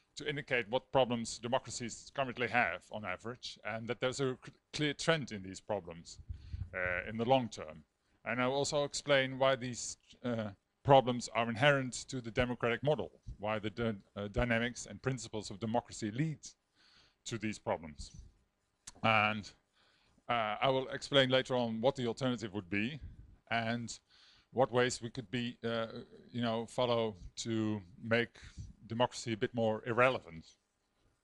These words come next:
Oh, um, this is, uh, the rise of government spending in modern, modern times. And as you can see, it has risen from about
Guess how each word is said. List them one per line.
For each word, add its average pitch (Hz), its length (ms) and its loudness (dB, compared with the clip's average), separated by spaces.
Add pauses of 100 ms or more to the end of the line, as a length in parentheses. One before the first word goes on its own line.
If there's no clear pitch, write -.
(560)
Oh, 104 160 -6 (460)
um, 110 360 -10 (1120)
this 156 280 0
is, - 300 -2 (100)
uh, 127 260 -4
the 120 120 -6
rise 147 280 4
of 120 80 -18
government 127 360 -2
spending 139 340 0
in 127 100 -6
modern, 120 440 0
modern 117 360 0
times. 98 560 -2 (800)
And 113 500 -2 (360)
as 127 160 -4
you 156 40 -8
can 156 140 -6
see, 131 320 -2
it 123 100 -2
has 131 220 -4
risen 139 280 -4
from 127 200 -2
about 120 400 -2